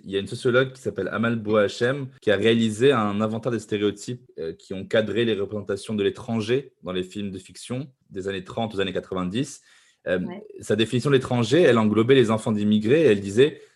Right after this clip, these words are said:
Speaker 1: Ces étrangers qui n'ont pas effectué de migration, mais qui sont toujours considérés comme étrangers. »
Speaker 2: Hmm.
Speaker 1: Il y a d'ailleurs un film de Raja Amari, euh, qui s'appelle Corps étranger et qui parle
Speaker 2: Ouais.
Speaker 1: précisément de cette question-là. Alors, du coup, ma question, c'est est-ce que les Arabes au cinéma ont été construits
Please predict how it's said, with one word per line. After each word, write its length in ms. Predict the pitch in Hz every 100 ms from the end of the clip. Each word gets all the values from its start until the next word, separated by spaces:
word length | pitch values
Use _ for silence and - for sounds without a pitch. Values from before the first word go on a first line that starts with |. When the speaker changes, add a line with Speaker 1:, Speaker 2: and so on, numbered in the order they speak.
| _
Speaker 1:
Ces 140 | 110
étrangers 440 | 113 110 117 117 156
qui 120 | -
n'ont 160 | 110 107
pas 240 | 147 117
effectué 340 | 113 110 -
de 40 | 110
migration, 600 | 107 101 104 - 135 156
mais 180 | 135 107
qui 140 | -
sont 160 | - 101
toujours 360 | - 127 139
considérés 360 | 127 120 110 120
comme 160 | 120
étrangers. » 460 | 104 - 98 87 69 _ _ _ _ -
Speaker 2:
Hmm. 60 |
Speaker 1:
Il 40 | 208 -
y 20 |
a 20 | -
d'ailleurs 300 | 113 117 -
un 160 | 107
film 380 | 98 - 151 131
de 100 | 95
Raja 320 | 95 98 95
Amari, 600 | 98 101 107 131 165 175 -
euh, 220 | 95 92
qui 160 | 90 -
s'appelle 340 | 107 101 98
Corps 200 | - 113
étranger 600 | 98 92 107 107 160 180 -
et 100 | 98
qui 140 | 92
parle 180 | 92 110
Speaker 2:
Ouais. 40 | 101
Speaker 1:
précisément 300 | 120 110 131
de 60 |
cette 140 | 127 -
question-là. 540 | 101 - 95 113 180 _ - _ -
Alors, 240 | 101 107
du 100 | 107
coup, 100 | 110
ma 120 | 160 120
question, 220 | 123 180
c'est 160 | - -
est-ce 200 | 120 -
que 120 | -
les 240 | 175 110
Arabes 480 | 117 113 160 131 90 -
au 80 | 107
cinéma 600 | - 107 98 117 160 -
ont 140 | 107
été 220 | 104 110 -
construits 600 | - 143 - - 180